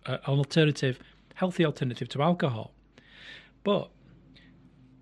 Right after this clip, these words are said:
it was also seen in the South as a way of criminalising black people because they wanted to increase the, put people, black, black people in prison, okay, couldn't enslave them anymore, put them in prison, then they're working for nothing and you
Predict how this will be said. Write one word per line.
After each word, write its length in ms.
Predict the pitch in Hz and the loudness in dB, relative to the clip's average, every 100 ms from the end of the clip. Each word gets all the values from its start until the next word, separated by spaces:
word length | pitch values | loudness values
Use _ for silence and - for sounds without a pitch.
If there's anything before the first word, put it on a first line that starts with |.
| - - - - | -20 -20 -20 -4
it 140 | 165 | 0
was 140 | 170 151 | 4 8
also 520 | 175 208 - 143 120 | 10 10 8 2 2
seen 400 | 117 - 151 127 | 0 2 2 4
in 100 | 127 | 2
the 80 | 123 | 0
South 560 | - 180 143 110 110 - | 4 4 4 2 -8 -6
as 100 | 139 | -2
a 60 | 135 | 0
way 260 | 127 127 | 2 2
of 120 | 139 | 0
criminalising 540 | - 160 143 113 110 127 | 0 2 2 2 -2 0
black 240 | 175 185 | 0 0
people 280 | 151 123 110 | -4 -8 -8
because 300 | 120 - 147 | -8 -4 2
they 140 | 165 | 4
wanted 360 | 170 165 156 147 | 6 4 2 -2
to 160 | 147 147 | 0 2
increase 440 | 175 - 175 160 | 2 4 4 4
the, 180 | - 143 - - - | 0 -2 -4 -20 -2
put 140 | 208 | 2
people, 200 | 233 226 | 4 4
black, 240 | 185 196 - - | 4 4 2 -4
black 180 | 220 - | -4 0
people 240 | 190 175 | 0 2
in 100 | 147 | 0
prison, 480 | - 196 196 113 143 - | 2 2 2 -6 -8 -10
okay, 360 | 175 143 156 180 - - | -8 -2 -2 -2 -12 -10
couldn't 220 | - 175 | -2 0
enslave 380 | 151 - 190 190 | 0 2 6 6
them 120 | 151 | 4
anymore, 400 | 127 110 104 151 - - - - | 2 -2 -4 -6 -6 -18 -20 -10
put 140 | - 233 | -4 0
them 80 | |
in 120 | 165 139 | 0 2
prison, 500 | 202 208 123 139 185 _ _ _ _ _ _ | 4 4 4 -2 -4 _ _ _ _ _ _
then 200 | 160 165 | -2 2
they're 120 | 156 | 2
working 480 | 139 156 185 180 151 | 4 6 6 6 0
for 120 | 139 | 0
nothing 440 | 139 170 - 127 120 | 2 2 0 -4 -2
and 120 | 127 | 0
you 120 | 139 | 0